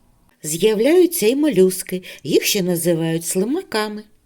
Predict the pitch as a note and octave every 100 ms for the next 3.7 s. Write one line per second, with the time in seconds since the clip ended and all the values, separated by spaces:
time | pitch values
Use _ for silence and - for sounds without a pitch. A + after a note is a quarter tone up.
0 | _ _ _ _ _ E3 G3+ F#3 B2+ F3
1 | G3+ D#4+ A#3+ A3+ G#3 - B3+ G3+ C#3 C3+
2 | - - - D#3 E3 - G#4 G#4+ C#3 C#3+
3 | A#3+ F4 F#4 A#3+ A3+ A3